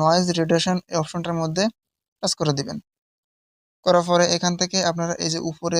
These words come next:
যে বেসটা রয়েছে, এটা আপনারা যদি এদিকে বাড়িয়ে দেন তাহলে কিন্তু আপনার,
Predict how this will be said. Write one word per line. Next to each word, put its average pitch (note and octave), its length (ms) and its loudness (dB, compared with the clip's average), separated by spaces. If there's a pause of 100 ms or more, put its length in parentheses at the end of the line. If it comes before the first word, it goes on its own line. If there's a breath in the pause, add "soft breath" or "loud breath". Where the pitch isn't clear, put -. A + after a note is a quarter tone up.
(100)
যে E3 260 -4
বেসটা E3 380 -2
রয়েছে, E3 300 -4
এটা E3+ 280 -4
আপনারা E3 300 0 (360)
যদি E3 160 -4
এদিকে D#3+ 240 -2
বাড়িয়ে E3 280 4
দেন E3+ 240 -2
তাহলে D#3+ 240 -2
কিন্তু E3+ 260 -8
আপনার, E3+ 280 0